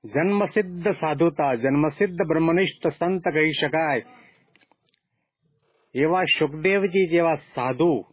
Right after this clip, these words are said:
એમને પણ આ વિચાર અને આ સમજણ નજરની સામે રાખવાની જરૂર છે.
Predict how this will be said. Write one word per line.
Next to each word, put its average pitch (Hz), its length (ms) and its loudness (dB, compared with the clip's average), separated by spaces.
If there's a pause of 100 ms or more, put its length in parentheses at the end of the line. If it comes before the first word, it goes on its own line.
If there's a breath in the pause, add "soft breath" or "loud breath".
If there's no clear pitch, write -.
(1160)
એમને 151 440 0
પણ 101 300 -6 (2000)
આ 123 160 -2
વિચાર 143 580 0
અને 127 180 -2
આ 117 140 0
સમજણ 120 520 -6
નજરની 120 500 -4
સામે 113 220 -6
રાખવાની 104 540 -8
જરૂર 101 280 -6
છે. - 220 -20